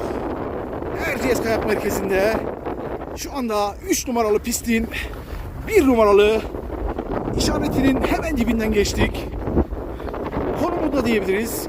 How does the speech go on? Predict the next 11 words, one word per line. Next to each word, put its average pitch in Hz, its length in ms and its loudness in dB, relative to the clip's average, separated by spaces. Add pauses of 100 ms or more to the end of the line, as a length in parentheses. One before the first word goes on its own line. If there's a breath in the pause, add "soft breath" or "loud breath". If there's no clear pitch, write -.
işareti 269 440 -2
de 247 160 -2
diyebiliriz. 202 640 -2 (800)
Ne 330 160 0
derseniz 202 440 -2
deyin 214 280 0 (440)
ama 202 160 2
sonuçta 226 580 4 (520)
şu - 220 4
an 78 200 2
itibariyle - 600 2